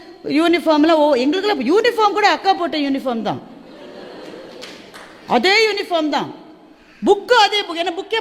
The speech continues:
மாத்த மாட்டாங்க. பத்து வருஷம் ஒரே புக் தான் இருக்கும். எல்லா புக்லயும் கொட்டையா கே ஹேமான்னு பேர் எழுதி வச்சிருப்பா. நான் அது மேல எச்சு துப்பி ரப்பரால அழிச்சு கே பாரதின்னு எழுதுறதுக்குள்ள படாத பாடு படுவேன் நான்.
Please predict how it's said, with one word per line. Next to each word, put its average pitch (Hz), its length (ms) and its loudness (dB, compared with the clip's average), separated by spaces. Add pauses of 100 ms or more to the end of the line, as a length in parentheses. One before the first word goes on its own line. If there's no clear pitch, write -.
மாத்த 370 320 -4
மாட்டாங்க. 233 400 -4
பத்து 285 300 0
வருஷம் 359 280 2
ஒரே 330 180 2
புக் 277 200 -6
தான் 302 140 2
இருக்கும். 208 300 -4 (580)
எல்லா 370 400 4
புக்லயும் 359 420 -6
கொட்டையா 359 520 2
கே 349 280 0
ஹேமான்னு 302 580 2
பேர் 294 200 2
எழுதி 240 320 -2
வச்சிருப்பா. 165 200 -8 (540)
நான் 285 220 4
அது 294 100 -2
மேல 302 300 4
எச்சு - 20 -4
துப்பி 294 360 -6
ரப்பரால 285 460 0
அழிச்சு 285 480 0
கே 311 220 2
பாரதின்னு 294 500 2
எழுதுறதுக்குள்ள 302 440 0
படாத 294 440 2
பாடு 285 200 -2
படுவேன் 196 240 -4
நான். - 260 -12